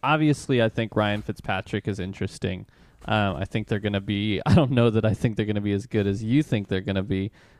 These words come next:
um, but I think they'll be a pretty good team. But the most intriguing for me is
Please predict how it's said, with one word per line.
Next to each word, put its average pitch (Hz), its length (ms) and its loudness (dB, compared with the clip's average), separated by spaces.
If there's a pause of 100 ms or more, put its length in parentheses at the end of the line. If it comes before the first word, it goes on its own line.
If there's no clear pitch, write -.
(160)
um, 98 540 2 (100)
but 117 300 2
I 117 80 0
think 151 260 0
they'll 139 120 4
be 120 140 2
a 110 60 2
pretty 113 240 -2
good 107 240 -2
team. 113 380 -4
But 107 340 0 (240)
the 143 120 0
most 160 320 0
intriguing 135 840 -4
for 104 240 -4
me 110 460 -2 (360)
is 110 600 0